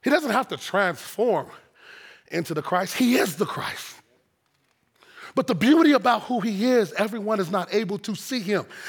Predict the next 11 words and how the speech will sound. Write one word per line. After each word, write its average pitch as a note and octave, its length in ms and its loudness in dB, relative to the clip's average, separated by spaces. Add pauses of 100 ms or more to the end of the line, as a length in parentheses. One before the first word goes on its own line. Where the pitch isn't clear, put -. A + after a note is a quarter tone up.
(140)
in A3+ 100 2
the G#3+ 80 2
fullness D4+ 760 2
of - 160 -4
his G#3 160 -4
holiness A3+ 920 0 (840)
if - 140 -16
they're E3+ 140 -2
hanging F#3+ 400 0
around F3 400 0
sin. G3+ 480 -4